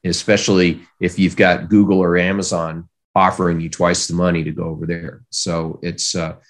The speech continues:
it, it's a big challenge, and, uh, but the, the cyber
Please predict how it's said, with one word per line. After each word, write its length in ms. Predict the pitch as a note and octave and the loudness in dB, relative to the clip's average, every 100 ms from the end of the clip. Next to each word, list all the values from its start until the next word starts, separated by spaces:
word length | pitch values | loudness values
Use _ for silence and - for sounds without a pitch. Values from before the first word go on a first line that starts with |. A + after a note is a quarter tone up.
| _ _ - | _ _ -2
it, 180 | F#2 | -2
it's 200 | F#2 F2 | -2 -2
a 60 | E2+ | -2
big 260 | D#2+ G2 F#2+ | 2 2 4
challenge, 680 | F2+ F2+ E2+ E2+ E2 - - | 2 2 2 -2 -6 -10 -8
and, 460 | E2+ E2 E2 D#2+ | -6 -6 -6 -6
uh, 240 | E2 D#2+ D#2+ _ _ _ _ _ _ _ | -4 -4 -6 _ _ _ _ _ _ _
but 320 | F2+ F#2 D#2+ | -2 0 0
the, 80 | - - - - _ _ - | -4 -14 -20 -20 _ _ -4
the 60 | |
cyber 800 | F#2 - F#2+ G#2 A2 A2+ A2 A2 | -2 2 2 4 4 4 4 0